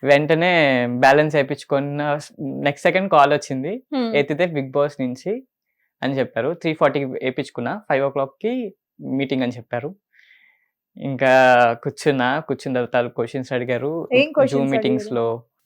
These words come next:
Speaker 1: మీకు కోపం వచ్చే మూడు విషయాలు ఏంటి, మీకు బాధ వేసే మూడు విషయాలు ఏంటి, మీకు ఆనందం వేసే మూడు విషయాలు ఏంటి, మీరు చనిపోయిన వాళ్ళల్లో కలవాలనుకుంటే ఎవరిని కలుస్తారు,
Speaker 2: హ్మ్.
Speaker 1: అలాంటి కొన్ని క్వశ్చన్స్ ఒక ట్వంటీ మినిట్స్. లవ్ లైఫ్ ఏంటి, అలా అలాగా మొత్తం అడిగిండ్రు.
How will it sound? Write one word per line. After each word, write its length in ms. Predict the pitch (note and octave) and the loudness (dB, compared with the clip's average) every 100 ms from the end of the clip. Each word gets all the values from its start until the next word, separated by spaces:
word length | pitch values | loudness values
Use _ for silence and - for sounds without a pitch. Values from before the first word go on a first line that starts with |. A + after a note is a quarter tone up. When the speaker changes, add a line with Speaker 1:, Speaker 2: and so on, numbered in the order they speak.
| _ - | _ -8
Speaker 1:
మీకు 200 | C3+ C3 | -8 -8
కోపం 360 | - C#3+ C#3+ | 2 4 4
వచ్చే 200 | C#3 C3+ | 0 -2
మూడు 180 | B2 A#2+ | -2 -2
విషయాలు 320 | A#2 - A#2 | -4 -2 0
ఏంటి, 460 | A#2 A2+ A#2+ A2+ A#2+ | 0 -4 -8 -8 -8
మీకు 220 | - C3 | -8 -8
బాధ 240 | B2+ A2+ A#2+ | -2 0 0
వేసే 320 | B2 A2+ B2+ | -4 -4 -4
మూడు 200 | C#3 B2 | -2 -2
విషయాలు 360 | B2 - A#2+ | -2 -2 -4
ఏంటి, 420 | A2+ A#2 A2+ A2 A#2 _ C3 | -4 -8 -12 -14 -16 _ -6
మీకు 140 | B2 | -2
ఆనందం 320 | A#2 B2 B2 | 0 0 -2
వేసే 240 | A#2+ A#2 A#2+ | -2 -4 -8
మూడు 200 | A#2+ A#2 | -10 -12
విషయాలు 360 | A#2 A#2 A#2 | -10 -8 -8
ఏంటి, 380 | A2+ A2+ A2 B2 _ _ _ _ _ _ _ _ _ _ _ _ _ D3 | -12 -16 -16 -16 _ _ _ _ _ _ _ _ _ _ _ _ _ -8
మీరు 560 | D#3 F#3+ G3 F#3 F#3 | -2 2 2 2 -2
చనిపోయిన 480 | - D#3 D3 C#3+ D#3+ | -2 -2 -2 0 0
వాళ్ళల్లో 300 | D3 C#3 C3+ | 0 0 -2
కలవాలనుకుంటే 720 | C3+ B2 B2+ B2 A#2+ B2+ D#3 | -2 0 0 0 -2 -6 -2
ఎవరిని 260 | C#3+ B2 B2 | 0 0 -2
కలుస్తారు, 840 | A#2 A#2 - - A#2+ A2+ A2+ A#2+ D#3+ B3 | -4 -6 -12 -6 -6 -6 -10 -14 -18 -10
Speaker 2:
హ్మ్. 280 | A#3 G#3+ F#3 | -8 -6 -2
Speaker 1:
అలాంటి 320 | C3+ C3+ C3+ | -2 -2 -6
కొన్ని 220 | - C#3+ | -8 -4
క్వశ్చన్స్ 440 | D3 C3+ E3 E3+ | -4 -4 -6 -6
ఒక 100 | F3+ | -6
ట్వంటీ 340 | E3 D#3+ D#3 E3 | -2 -2 -2 -4
మినిట్స్. 500 | D#3 D#3+ - - _ _ _ _ C#3+ | -4 -6 -10 -18 _ _ _ _ 2
లవ్ 180 | C#3 | 4
లైఫ్ 220 | C#3+ C#3+ C#3 | 4 0 -2
ఏంటి, 380 | B2 B2 B2+ | -4 -4 -4
అలా 240 | B2+ C3 C#3+ | 0 2 2
అలాగా 240 | C#3+ E3+ | 2 0
మొత్తం 400 | G3 D#3+ F3 F3+ | -2 -6 -8 -6
అడిగిండ్రు. 440 | C3+ B2 A#2 A#2 | -6 -4 -6 -8